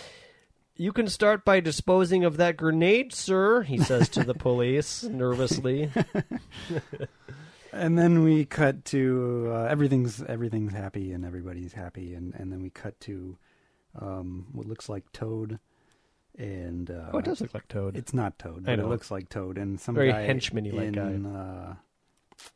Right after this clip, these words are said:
Speaker 2: armor?
Speaker 1: He's, it's whoever that guy is. I can't remember the, the Beast guy, but he, he's got, like, a
Speaker 2: Medieval armor.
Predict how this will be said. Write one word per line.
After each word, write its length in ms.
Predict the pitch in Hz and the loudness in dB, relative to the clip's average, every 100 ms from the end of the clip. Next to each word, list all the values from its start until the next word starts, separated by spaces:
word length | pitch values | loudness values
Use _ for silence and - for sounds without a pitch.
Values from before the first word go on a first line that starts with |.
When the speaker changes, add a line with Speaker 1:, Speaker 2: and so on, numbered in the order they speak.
| _ _ _ _ | _ _ _ _
Speaker 2:
armor? 440 | - 101 131 156 160 _ _ - | -12 -6 -4 -4 -8 _ _ -6
Speaker 1:
He's, 160 | 185 | -2
it's 320 | 185 175 - 180 - 156 | 0 -2 -4 -10 -10 -2
whoever 240 | 226 233 214 | 6 8 8
that 180 | 185 135 | 6 6
guy 280 | 131 131 | 4 4
is. 120 | 117 120 | 4 0
I 80 | |
can't 220 | 131 156 139 | 0 0 0
remember 320 | 120 113 110 | 0 0 -2
the, 180 | 110 104 113 | -2 -4 -4
the 100 | 117 | -6
Beast 460 | 104 120 117 104 - _ _ _ _ _ | -2 -2 0 -2 -10 _ _ _ _ _
guy, 300 | 110 98 98 | -4 -2 -2
but 160 | 104 123 | -2 0
he, 220 | 135 147 | 0 2
he's 160 | 131 123 | 0 2
got, 320 | 135 135 - | 2 2 0
like, 220 | 123 110 | -4 -2
a 220 | 110 104 - _ _ _ _ _ - | -2 -2 -8 _ _ _ _ _ -8
Speaker 2:
Medieval 500 | 120 117 120 110 107 | -6 -4 -4 -4 -6
armor. 460 | 101 90 85 87 | -6 -8 -10 -14